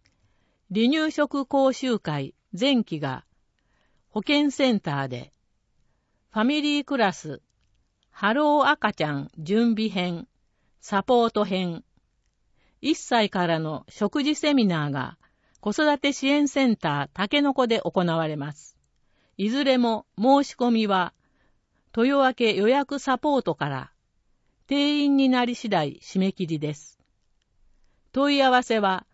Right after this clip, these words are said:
子育て支援課親子健やか係へ。相談です。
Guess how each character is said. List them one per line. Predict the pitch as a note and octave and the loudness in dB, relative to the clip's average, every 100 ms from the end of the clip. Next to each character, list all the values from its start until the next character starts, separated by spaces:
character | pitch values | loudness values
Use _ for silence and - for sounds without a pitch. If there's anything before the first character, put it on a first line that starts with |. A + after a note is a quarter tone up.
| _ | _
子 | - G#3 | -8 -4
育 | C#4 C#4 C#4+ | 0 0 0
て | C#4 | -2
支 | - | 0
援 | B3+ B3 A#3 | 0 2 0
課 | - F#3 - _ | 0 0 -2 _
親 | B3 C4+ A#3+ | 0 2 2
子 | E3 | -2
健 | - - C#4 | -4 0 2
や | C#4 C4+ | 2 2
か | B3 | 2
係 | B3 - D3 C3+ | 2 0 -2 -2
へ。 | A#2 - _ _ _ _ _ - - _ _ _ - - - - - _ _ | -8 -12 _ _ _ _ _ -20 -20 _ _ _ -20 -20 -20 -20 -20 _ _
相 | - C#4+ C#4+ C4+ | -6 2 4 4
談 | A#3+ A#3 | 2 0
で | G3 G3 | -2 -4
す。 | - - | -8 -20